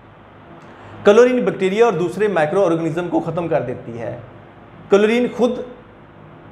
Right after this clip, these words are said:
इन्हें नहीं मारती, बल्कि ये पानी के साथ react करके hypochlorous acid और hydrochloric acid बनाती है। आपके सामने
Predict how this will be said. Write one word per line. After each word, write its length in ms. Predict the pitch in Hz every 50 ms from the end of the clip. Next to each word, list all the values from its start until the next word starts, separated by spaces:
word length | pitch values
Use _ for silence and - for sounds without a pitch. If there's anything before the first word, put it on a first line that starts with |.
| - 196
इन्हें 200 | 196 202 208 208
नहीं 260 | 185 175 190 220 220
मारती, 480 | 190 151 131 127 127 - 139 131 127 117 127
बल्कि 280 | 165 185 170 247 240
ये 200 | 214 190 214 226
पानी 340 | 190 - 202 180 185 208 226
के 160 | 220 254 220
साथ 340 | - - 180 180 190 185 175
react 380 | 151 156 175 208 202 - 180 165
करके 480 | 160 147 139 - 147 151 160 175 180 175 - - - - - -
hypochlorous 760 | 160 156 151 156 202 220 220 - 240 226 220 214 233 - -
acid 460 | 220 202 202 - 208 208 196 - - - - - - - - - - - - - - - - - - - -
और 540 | - 170 170 180 190 214 208 - - - - - -
hydrochloric 840 | 165 156 147 143 151 180 196 190 196 190 170 160 151 151 151 - 151
acid 240 | 139 139 - 139
बनाती 360 | 131 127 127 117 - - - 117
है। 260 | 117 120 117 123 143 - - - - - - - - - - - - - -
आपके 220 | 180 196 202 247 247
सामने 480 | 247 233 233 240 226 220 208 202 202